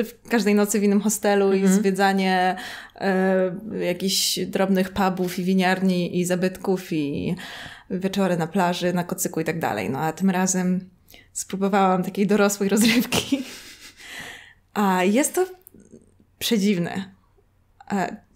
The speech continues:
Speaker 1: bardzo dziwne. Nie wiem, czy wytrzymałabym w tym trybie dłużej niż tydzień.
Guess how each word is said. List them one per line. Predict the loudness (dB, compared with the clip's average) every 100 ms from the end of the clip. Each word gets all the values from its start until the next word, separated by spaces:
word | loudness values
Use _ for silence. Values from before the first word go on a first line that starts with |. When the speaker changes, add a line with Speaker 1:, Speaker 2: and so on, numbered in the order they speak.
| -20 -20 _ _
Speaker 1:
bardzo | -2 0 0 -2
dziwne. | -4 -4 -4 -6 -10 _ 0
Nie | 4 4
wiem, | 4 2
czy | 0
wytrzymałabym | -2 0 4 4 4 2
w |
tym | 2 0
trybie | 2 2 2 0 -8
dłużej | -2 0 2 2 2 -2 -10 -4
niż | -2 -2
tydzień. | 0 0 2 0 0 -4